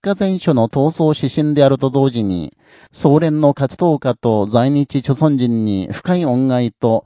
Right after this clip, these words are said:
百倍千倍の力と勇気を持たせた百戦百勝の武器であると述べ、意義深い今年を歴史に記される転換の年に輝かせ、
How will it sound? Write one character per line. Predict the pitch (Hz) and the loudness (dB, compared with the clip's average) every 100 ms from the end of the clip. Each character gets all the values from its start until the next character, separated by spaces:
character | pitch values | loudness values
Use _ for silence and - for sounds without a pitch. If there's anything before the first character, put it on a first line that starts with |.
| _ | _
百 | 143 120 143 | -2 0 0
倍 | 139 139 | 0 0
千 | 135 131 147 | 0 -2 0
倍 | 147 143 | -2 0
の | 139 | 0
力 | - 160 156 151 | -2 -4 -4 0
と | 160 | 0
勇 | 147 196 | 2 -2
気 | - 151 | -2 0
を | 127 | 2
持 | 104 | 0
た | - 131 | -2 -2
せ | 143 | -2
た | 127 147 143 - | -2 0 -2 -4
百 | - 131 - | -2 -2 -2
戦 | 202 214 | -4 -4
百 | - 175 | -4 -6
勝 | - 175 156 | 0 0 2
の | 143 123 | 2 2
武 | 104 147 | -2 -4
器 | - | -2
で | 131 127 | 0 2
あ | 117 | 2
る | |
と | 110 110 | 2 0
述 | 110 | 0
べ、 | 90 76 - _ _ _ _ - | 0 -6 -10 _ _ _ _ -2
意 | 123 | 2
義 | 135 | 2
深 | 131 131 123 | 2 0 0
い | |
今 | 123 120 | 0 -2
年 | 127 - 127 | -2 0 0
を | 120 98 - | 2 0 -2
歴 | 120 123 | 0 0
史 | - 165 | -2 -2
に | 160 | -2
記 | - 139 | 0 -2
さ | 139 143 | 0 0
れ | 139 | 0
る | 120 107 | 0 0
転 | 104 131 160 | 0 -2 0
換 | 170 165 | -2 -2
の | 156 | 0
年 | 151 143 151 | 0 0 2
に | 139 | 0
輝 | 131 123 131 123 | 0 0 0 2
か | 120 | 0
せ、 | - - | -2 -8